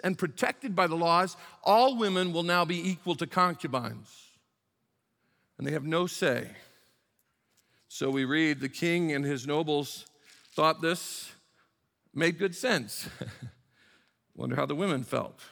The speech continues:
Verse twenty-two, "He sent letters to all parts of the empire, to each province in its own script and language, and proclaimed that every man should be the ruler of his own home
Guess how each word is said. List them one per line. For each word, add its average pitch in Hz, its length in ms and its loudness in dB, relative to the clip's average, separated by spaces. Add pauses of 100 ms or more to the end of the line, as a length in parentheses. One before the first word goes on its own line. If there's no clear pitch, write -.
(800)
Verse 123 160 -6
twenty-two, 156 440 -4
"He 160 100 2
sent 165 220 -2
letters 160 300 0
to 151 140 -4
all 160 100 2
parts 156 260 -2
of 151 40 -4
the 151 40 2
empire, 151 340 2
to 131 120 -8
each 156 180 -8
province 156 680 -2 (460)
in 127 100 -4
its 117 140 -4
own 156 180 2
script 151 300 -6
and 143 100 -2
language, 151 380 -2
and 123 100 -4
proclaimed 147 480 -2
that 131 140 -2
every 151 240 0
man 135 260 -2
should 135 160 -12
be 131 80 -2
the 123 100 -4
ruler 147 320 -4
of 135 60 -6
his 123 160 -4
own 135 200 -2
home 117 380 -4